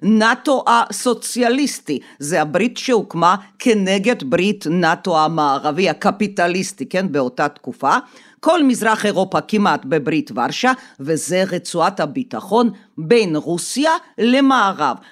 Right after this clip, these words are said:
בין רוסיה לנאט"ו יש את ברית ורשה. ברית המועצות מתפרקת,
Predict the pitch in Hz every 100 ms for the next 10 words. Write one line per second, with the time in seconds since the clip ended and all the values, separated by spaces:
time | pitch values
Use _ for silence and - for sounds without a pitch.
0 | _ 180 277 359 277 196 240 - 165 127
1 | 120 180 165 156 175 214 330 214 190 208
2 | - 208 143 139 143 135 127 120 101 -
3 | - 80 - - - - 190 392 392 214
4 | 160 147 - 135 - 226 311 311 - 151
5 | 135 110 104 190 196